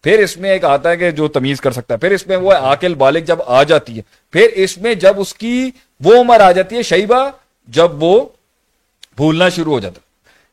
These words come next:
مر گیا، کیا میت کے رائٹس ہیں یا نہیں، اور کیا میت پر رائٹس ہیں یا نہیں؟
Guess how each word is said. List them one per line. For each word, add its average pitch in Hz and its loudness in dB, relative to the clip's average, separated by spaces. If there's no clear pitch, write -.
مر 202 2
گیا، 123 2
کیا 202 6
میت 190 0
کے 240 4
رائٹس 208 2
ہیں 175 0
یا 233 0
نہیں، 254 -2
اور - 2
کیا 214 2
میت 180 0
پر 226 2
رائٹس 170 -4
ہیں 127 -6
یا 117 -10
نہیں؟ 82 -20